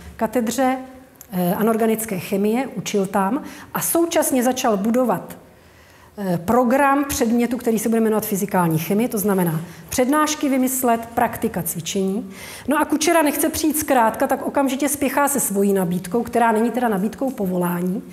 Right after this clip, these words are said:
ale nabídkou toho, aby jako elektrochemik po večerech, když vyšetří čas, k němu chodil na fyziku a tam měřil s tou kapající rtutí a snažil se to fyzikálně chemicky vysvětlit.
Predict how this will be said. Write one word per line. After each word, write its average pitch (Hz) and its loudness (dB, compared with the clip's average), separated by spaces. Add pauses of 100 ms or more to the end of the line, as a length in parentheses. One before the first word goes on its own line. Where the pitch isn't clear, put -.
(360)
ale 254 2
nabídkou 277 0
toho, 247 0
aby 208 2 (240)
jako 233 0
elektrochemik 285 0
po 269 0
večerech, 277 0 (160)
když 214 0
vyšetří 190 -4
čas, 226 -6 (300)
k - -6
němu 311 4
chodil 254 2
na 208 0
fyziku 269 0 (400)
a - -4
tam 311 2
měřil 277 2
s 277 -4
tou 247 0
kapající 254 0
rtutí 226 -4
a 220 -6
snažil 214 0
se 208 -6
to 190 -6
fyzikálně 202 -2
chemicky 180 -6
vysvětlit. 160 -6